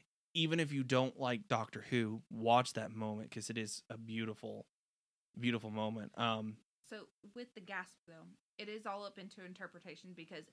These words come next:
Speaker 2: every single girl who plays Eliza is gonna gasp different, and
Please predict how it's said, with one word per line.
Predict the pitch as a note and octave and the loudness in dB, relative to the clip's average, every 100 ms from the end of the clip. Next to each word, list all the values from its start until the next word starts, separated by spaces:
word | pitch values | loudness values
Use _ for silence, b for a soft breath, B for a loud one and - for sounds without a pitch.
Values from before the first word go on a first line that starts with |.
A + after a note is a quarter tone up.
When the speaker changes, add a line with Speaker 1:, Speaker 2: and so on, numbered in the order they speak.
| _ | _
Speaker 2:
every | F#3 F#3 G3 | -14 -12 -14
single | - F#3 E3+ F3 E3+ _ _ _ - | -14 -12 -12 -12 -16 _ _ _ -10
girl | F#3+ E3+ F3+ | -8 -8 -10
who | E3+ | -14
plays | - E3 F3 | -12 -12 -12
Eliza | D#3 D3+ F3 E3+ F#3+ _ _ _ _ _ _ _ - | -12 -12 -10 -12 -14 _ _ _ _ _ _ _ -12
is | F#3+ | -10
gonna | G3 F3 | -8 -8
gasp | E3 D#3+ - _ | -6 -8 -8 _
different, | E3+ E3 F#3 - _ | -12 -10 -14 -16 _
and | - F3 | -14 -14